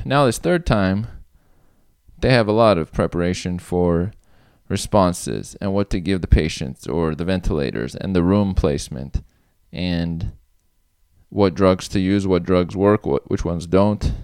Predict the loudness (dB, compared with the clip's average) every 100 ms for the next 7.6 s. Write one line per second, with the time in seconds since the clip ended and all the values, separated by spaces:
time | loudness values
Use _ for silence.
0 | -14 _ _ _ _ _ _ _ 6 8
1 | 8 6 2 2 -2 2 2 2 -2 -6
2 | -12 -14 -6 0 4 6 4 2 0 0
3 | -2 -2 -2 -4 -10 _ _ _ _ _
4 | _ -6 -4 0 0 0 0 -2 -4 -8
5 | -12 -20 _ _ _ _ _ _ -8 -2
6 | 0 2 0 0 -4 -4 -6 0 2 4
7 | 2 -2 -4 -8 -10 -10